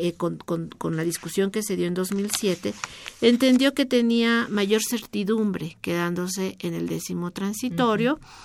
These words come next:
Speaker 1: y precisamente por eso es que el costo fiscal aumenta, porque ellos pensaban que se iban a ir todos,
Speaker 2: Sí.
Speaker 1: que les iba a traer el bono,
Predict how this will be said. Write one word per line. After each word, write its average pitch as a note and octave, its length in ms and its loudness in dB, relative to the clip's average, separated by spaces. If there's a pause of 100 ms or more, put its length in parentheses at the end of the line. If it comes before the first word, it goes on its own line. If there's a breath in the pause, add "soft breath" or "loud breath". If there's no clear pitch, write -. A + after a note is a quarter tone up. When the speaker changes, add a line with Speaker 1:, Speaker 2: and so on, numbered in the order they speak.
(320 loud breath)
Speaker 1:
y C#4 440 6 (440)
precisamente A#3 880 2
por G#3+ 320 0
eso G3+ 220 0
es G3+ 80 -6
que G3+ 100 -8
el F3+ 80 -4
costo F3+ 320 -8
fiscal E3+ 480 -6
aumenta, A#3 560 0 (240 loud breath)
porque - 240 0
ellos G#3 220 2
pensaban F#3 680 2
que E3+ 280 -6
se - 120 -4
iban F3 300 -2
a E3+ 160 -2
ir F#3+ 180 0
todos, G#3+ 520 0 (160 loud breath)
Speaker 2:
Sí. E3 100 -8
Speaker 1:
que F#3+ 180 0
les F#3+ 200 2
iba G3+ 160 2
a G3 40 0
traer F#3 220 0
el F3 140 0
bono, G#3+ 560 4